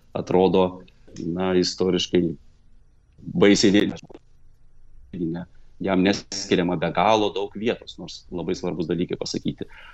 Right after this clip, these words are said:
Tai aš jau čia taip įsi-, įsiplėčiau, bet dar vieną, sakiau, dar vieną momentą atradau man. Antrasis asmeniškai man labai galingas momentas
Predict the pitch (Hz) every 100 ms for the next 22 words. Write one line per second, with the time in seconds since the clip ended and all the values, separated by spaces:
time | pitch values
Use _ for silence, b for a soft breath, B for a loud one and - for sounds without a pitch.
0 | B B - 95 - 110 131 123 139 139
1 | 135 - 127 - - 123 117 170 - 127
2 | 131 113 117 123 127 123 131 127 120 107
3 | - 123 135 131 147 143 123 107 104 101
4 | 92 95 104 98 98 98 98 - - -
5 | - - - - - 120 120 - - 104
6 | 107 110 101 98 95 98 95 90 104 95
7 | 98 98 101 92 - 92 98 101 95 -